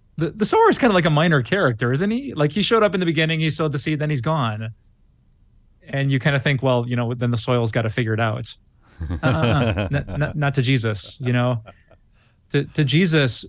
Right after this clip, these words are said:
Speaker 1: you might feel like you're doing all this work to have a, you know, don't be too busy and don't take people's opinions too seriously. But there is a God behind the scenes, a, a spirit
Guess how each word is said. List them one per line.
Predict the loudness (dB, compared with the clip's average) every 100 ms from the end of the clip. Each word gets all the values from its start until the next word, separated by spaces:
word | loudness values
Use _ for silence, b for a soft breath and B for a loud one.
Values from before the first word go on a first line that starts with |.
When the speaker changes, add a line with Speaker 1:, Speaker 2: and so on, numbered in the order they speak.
| -2
Speaker 1:
you | 0
might | 2 0
feel | -2 0 2
like | 2
you're | 2 0
doing | 2 0
all | 0
this | -2 -4
work | -2 -2 -2 -4
to | -6
have | -4 -2
a, | -2 -4 -6
you | -4
know, | 0
don't | 0
be | 0 -2
too | 0 2
busy | 2 2 0 0 0
and | -2 -2
don't | -4 -4 -10 _ _ _
take | -8 -8 -10 -12
people's | -6 -4 -2
opinions | -2 -2 -2 -4
too | -4
seriously. | -4 -2 -2 -2 -2 -2 -2 -8 _
But | 0
there | 2
is | 2 2
a |
God | 2 2 2 0
behind | -2 -2 -2
the |
scenes, | -4 -2 -2 -2 -4
a, |
a | -6 -4
spirit | -4 -2 0 0 -2 -6